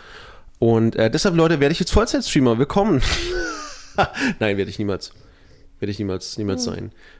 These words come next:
Speaker 1: Ähm, ja, wie geht's dir jetzt nach der Woche? War die Woche schön? Wie hat sie dir gefallen?
Speaker 2: Ja, die Woche war trotzdem ganz gut. Ich hab halt Leute wieder gesehen, die ich lange nicht gesehen habe, aber ich hab dann auch trotzdem
Speaker 1: Ja,
Speaker 2: wieder
Speaker 1: für mich.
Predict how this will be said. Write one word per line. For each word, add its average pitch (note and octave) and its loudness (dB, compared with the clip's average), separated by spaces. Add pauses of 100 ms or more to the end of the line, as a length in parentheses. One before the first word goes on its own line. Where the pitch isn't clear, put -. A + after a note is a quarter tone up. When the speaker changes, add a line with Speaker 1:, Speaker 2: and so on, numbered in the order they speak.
(140)
Speaker 1:
Ähm, A#2+ 0 (280)
ja, C3+ 0
wie B2+ -12
geht's C3 -4
dir G3 0
jetzt - -2
nach D#3+ 0
der D#3+ -4
Woche? F3+ -4
War C3 -2
die C3+ -4
Woche C#3 -2
schön? F#3+ -4
Wie C3+ -4
hat C#3 -6
sie - -8
dir C#3+ 0
gefallen? C#3+ -2
Speaker 2:
Ja, A3+ 4
die A3+ -2
Woche B3+ 2
war C#4 4
trotzdem C4+ -2
ganz C4 0
gut. C4+ 2
Ich B3 -4
hab A#3+ 0
halt A#3+ 2
Leute C4 2
wieder C4 2
gesehen, B3+ 0
die C4 0
ich - -10
lange B3+ 0
nicht B3+ -2
gesehen B3 0
habe, B3 4
aber A#3+ 2
ich A3+ -4
hab A#3+ -4
dann A3 -2
auch A3+ 2
trotzdem A3 -2
Speaker 1:
Ja, G#3+ -10
Speaker 2:
wieder A3 2
Speaker 1:
für A3 6
mich. - 0